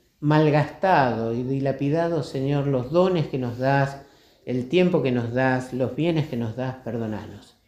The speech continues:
Señor, perdonanos por haber descuidado a lo largo de muchísimos años el mundo que nos diste. Señor, hoy se ven en in-, inundaciones terribles y sequías en otros lugares,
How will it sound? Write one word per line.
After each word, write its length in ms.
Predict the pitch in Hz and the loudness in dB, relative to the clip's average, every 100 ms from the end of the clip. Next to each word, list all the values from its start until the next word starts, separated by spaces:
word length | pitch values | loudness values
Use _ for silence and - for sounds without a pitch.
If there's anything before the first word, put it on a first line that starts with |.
| _ _ _ _ _ | _ _ _ _ _
Señor, 720 | - 123 143 156 160 - - _ - | -8 0 4 4 2 -4 -16 _ -10
perdonanos 560 | 135 139 151 170 170 | -4 0 2 2 0
por 280 | 165 135 127 | 0 0 0
haber 280 | 131 143 160 | 2 2 2
descuidado 880 | 147 - 135 139 143 135 120 120 - | -2 0 2 4 4 2 0 -4 -4
a 60 | |
lo 120 | 123 | -2
largo 300 | 127 147 147 | 0 2 2
de 80 | 135 | 0
muchísimos 680 | 131 131 - 180 160 135 - | -2 -4 -6 -8 -4 -4 -2
años 360 | 131 131 123 - | -2 -2 -4 -4
el 80 | 120 | -4
mundo 400 | 143 165 131 110 | -2 0 -2 -2
que 60 | |
nos 200 | 107 98 | -6 -8
diste. 380 | 90 92 - - _ _ _ _ _ _ _ _ _ _ | -14 -18 -20 -20 _ _ _ _ _ _ _ _ _ _
Señor, 360 | - 131 147 | -6 0 2
hoy 140 | 160 156 | 2 2
se 220 | 156 131 | 0 0
ven 680 | 135 151 147 139 135 127 - _ _ _ _ _ _ | 2 2 2 0 -2 -6 -12 _ _ _ _ _ _
en 180 | - 127 | -8 -2
in-, 760 | 131 135 135 139 - 139 135 - - | 0 2 0 -2 -4 -6 -6 -8 -2
inundaciones 720 | 139 135 131 120 151 139 - | 0 2 0 -2 -2 -2 -2
terribles 720 | 120 123 156 156 139 127 - | -4 2 2 2 0 -2 -6
y 40 | |
sequías 520 | 113 110 - 143 120 | -8 -6 -2 -2 -2
en 100 | 120 | -4
otros 280 | 123 123 113 | -4 -4 -6
lugares, 640 | 110 110 135 147 147 139 | -4 -2 2 2 0 -4